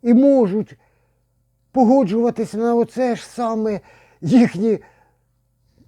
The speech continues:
заяву оцю. Ну де тут логіка? Це ми з вами вже, ну, не можемо повірити ніяк, що наш ворог робить тепер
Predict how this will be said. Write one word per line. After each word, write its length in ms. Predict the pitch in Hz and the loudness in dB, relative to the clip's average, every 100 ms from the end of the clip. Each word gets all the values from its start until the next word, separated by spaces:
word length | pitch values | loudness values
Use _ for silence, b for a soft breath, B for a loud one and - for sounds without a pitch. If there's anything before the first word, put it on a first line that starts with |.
| _ _ _ | _ _ _
заяву 720 | - 208 208 262 247 226 185 | -4 2 4 4 2 0 -2
оцю. 280 | 170 - 143 _ _ _ _ _ _ _ _ _ _ _ _ _ _ _ _ _ | -6 -8 -18 _ _ _ _ _ _ _ _ _ _ _ _ _ _ _ _ _
Ну 140 | 156 220 | -2 0
де 240 | 156 269 | 2 0
тут 220 | - 233 | 0 -4
логіка? 480 | 226 247 190 160 175 | -2 0 0 -2 -6
Це 160 | - 226 | -6 -2
ми 220 | 240 262 | 0 0
з 80 | 185 | 0
вами 380 | 214 196 185 151 b b b b | 0 0 -2 -4 b b b b
вже, 280 | 185 165 220 | -8 0 0
ну, 160 | 196 208 | 2 2
не 160 | 233 | 2
можемо 580 | 240 247 226 156 185 180 | 2 2 2 0 -2 -2
повірити 680 | 151 190 185 226 196 - 180 | -4 -4 -2 -2 -2 -4 -8
ніяк, 540 | 165 175 233 220 - _ _ _ _ _ _ _ _ _ | -8 -4 -4 -4 -8 _ _ _ _ _ _ _ _ _
що 340 | - 196 143 - _ _ _ _ _ _ _ - | -6 -4 -4 -10 _ _ _ _ _ _ _ -6
наш 440 | 196 233 165 - | -2 0 -2 -8
ворог 880 | 135 127 156 247 285 277 190 123 - _ _ _ _ _ _ _ _ | -14 -10 -2 2 4 2 0 -4 -12 _ _ _ _ _ _ _ _
робить 500 | 226 262 269 208 226 | -2 2 2 2 0
тепер 440 | 254 - 240 214 | -2 -4 -4 -4